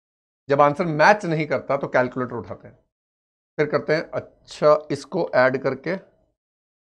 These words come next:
इसको माइनस करते हैं, नहीं आया, अच्छा, फिर इसको माइनस करके इसको ऐड कर, आ गया, अच्छा, ऐसे होता है।"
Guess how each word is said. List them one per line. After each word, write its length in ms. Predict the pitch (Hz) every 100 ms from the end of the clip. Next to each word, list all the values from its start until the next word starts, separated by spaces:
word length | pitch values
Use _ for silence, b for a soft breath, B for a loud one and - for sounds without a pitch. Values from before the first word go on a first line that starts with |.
| _ _ _ _
इसको 360 | 131 - 190 151
माइनस 520 | 123 117 127 147 147
करते 260 | 180 - 175
हैं, 200 | 190 - _ _ _ _ _ _ _
नहीं 260 | 117 110 104
आया, 280 | 98 98 98 - _ _ _ _ _ -
अच्छा, 140 | 190
फिर 200 | 214 -
इसको 440 | 170 - _ 262 254
माइनस 420 | 175 147 170 190
करके 280 | 185 165 143
इसको 380 | 160 - 196 151
ऐड 140 | 123
कर, 300 | 110 104 - _ _ 165
आ 180 | 185
गया, 140 | 170 139
अच्छा, 840 | 160 - - - 160 143 104 -
ऐसे 300 | 151 170 -
होता 300 | 147 104 147
है।" 180 | 123 -